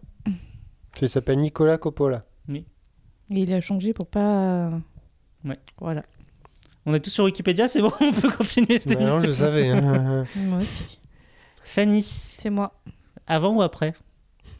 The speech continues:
Speaker 1: Pendant.
Speaker 2: Allez, boum.
Speaker 3: Boum, allez.
Speaker 1: <laughs> Euh, <clears throat> non, je suis assez d'accord avec, euh,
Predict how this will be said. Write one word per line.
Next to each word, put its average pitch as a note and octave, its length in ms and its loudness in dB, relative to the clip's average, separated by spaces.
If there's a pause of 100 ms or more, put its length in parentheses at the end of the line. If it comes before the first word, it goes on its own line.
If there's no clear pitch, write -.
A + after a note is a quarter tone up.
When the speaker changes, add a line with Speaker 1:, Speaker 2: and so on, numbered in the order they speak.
Speaker 1:
Pendant. F#3+ 380 -2 (600)
Speaker 2:
Allez, F#3+ 340 4
boum. E3+ 340 2
Speaker 3:
Boum, G#3 260 2
allez. F#3 240 2 (220)
Speaker 1:
<laughs> F#3 80 0 (400)
Euh, A3+ 380 4 (140)
<clears throat> - 120 -16
non, A3 520 4
je - 80 -12
suis C4+ 100 -6
assez B3 240 -4
d'accord B3+ 280 -2
avec, B3 260 -4
euh, G#3+ 480 2